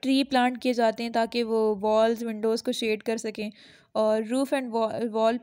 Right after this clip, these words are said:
painted white, और इस तरीके से रूफ और वॉल को वाइट पेंट किया जाता है ताकि वो हीट को रिफ्लेक्ट कर दें, एब्जॉर्ब ना करें। Thank you।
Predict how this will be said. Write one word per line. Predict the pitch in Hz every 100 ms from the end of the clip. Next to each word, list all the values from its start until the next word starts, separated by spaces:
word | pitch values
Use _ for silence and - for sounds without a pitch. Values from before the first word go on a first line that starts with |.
| -
painted | 226 220 220
white, | 214 214
और | 226
इस | 240
तरीके | 247 226 240
से | 254
रूफ | 226 226 233
और | 226
वॉल | 208 208
को | 202 247
वाइट | 214 208 214 -
पेंट | 214 202
किया | 208
जाता | 202
है | 220
ताकि | 214 214
वो | 233
हीट | 233 220
को | -
रिफ्लेक्ट | 220 214 220 208 202
कर | 185
दें, | 180 208 208
एब्जॉर्ब | 190 202 196 190
ना | 190
करें। | 190 190 190 _ 233
Thank | 233 226
you। | 285